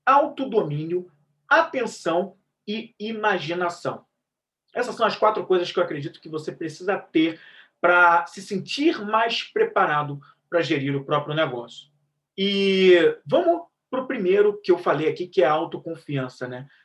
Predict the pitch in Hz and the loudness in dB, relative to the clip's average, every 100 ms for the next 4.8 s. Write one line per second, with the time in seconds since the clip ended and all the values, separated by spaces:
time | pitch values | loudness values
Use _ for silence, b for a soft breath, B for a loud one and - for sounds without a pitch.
0 | b b _ - 277 - - 214 180 139 | b b _ -4 -4 -4 2 4 4 2
1 | 156 151 165 147 165 156 135 156 151 139 | -8 -10 -10 -10 -6 -6 -6 -10 -8 -6
2 | 143 143 139 139 - 135 143 139 139 143 | -4 -4 -4 -4 -2 0 -2 -8 -12 -12
3 | 139 - 139 139 - - 131 - 139 - | -12 -8 -6 -6 -10 -12 -14 -12 -14 -10
4 | 135 131 - 143 165 147 120 | -12 -12 -14 -6 -4 -4 -6